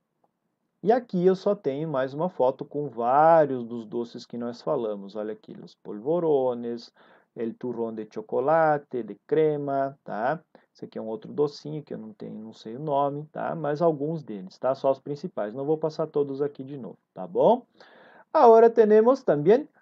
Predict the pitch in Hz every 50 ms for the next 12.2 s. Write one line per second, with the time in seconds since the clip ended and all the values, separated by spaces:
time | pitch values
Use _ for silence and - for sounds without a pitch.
0 | _ _ _ - 208 202 185 180 180 170 170 - 180 175 190 202 202 - 220 220
1 | 233 240 220 202 180 170 165 156 156 - 165 165 175 175 - 240 233 202 151 143
2 | 147 147 151 151 143 - - 208 220 220 214 214 220 254 262 - - - - _
3 | _ - - - 190 240 277 - _ _ _ _ _ _ _ _ _ - 208 226
4 | 220 214 - - 165 160 208 220 220 214 208 214 214 220 214 214 202 180 170 180
5 | 185 202 190 180 202 185 196 185 - - 165 156 160 165 190 220 233 233 - -
6 | - 214 208 185 151 131 139 170 202 208 - - - - 98 92 _ 113 127 160
7 | - - 131 - - 113 107 107 - 131 135 151 180 185 151 120 120 147 180 202
8 | 202 196 - _ 156 185 190 - _ _ _ _ _ _ 113 110 113 110 117 _
9 | - 196 196 180 175 165 175 170 - 240 277 277 _ _ _ _ _ - 151 175
10 | 214 233 - - - _ _ _ _ _ _ 147 202 226 226 196 190 202 208 -
11 | - 247 254 254 - _ _ _ - 135 165 190 185 165 160 165 185 202 208 220
12 | 233 254 247